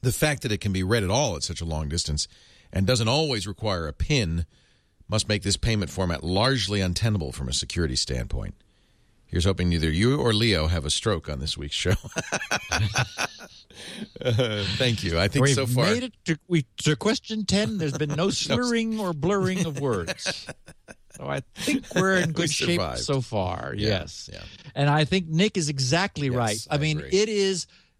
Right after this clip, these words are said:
Speaker 2: a ho-, it's horrifying. We have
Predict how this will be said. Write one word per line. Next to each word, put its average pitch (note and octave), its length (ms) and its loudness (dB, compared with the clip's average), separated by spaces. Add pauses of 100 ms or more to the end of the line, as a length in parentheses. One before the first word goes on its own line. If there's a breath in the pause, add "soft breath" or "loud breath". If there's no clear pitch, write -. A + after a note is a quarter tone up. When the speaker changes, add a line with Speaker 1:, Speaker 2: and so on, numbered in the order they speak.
(140)
Speaker 2:
a D3 180 2
ho-, - 360 -8
it's F#3 160 0
horrifying. B2 1200 -2 (460 loud breath)
We D#3 200 2
have D#3+ 200 2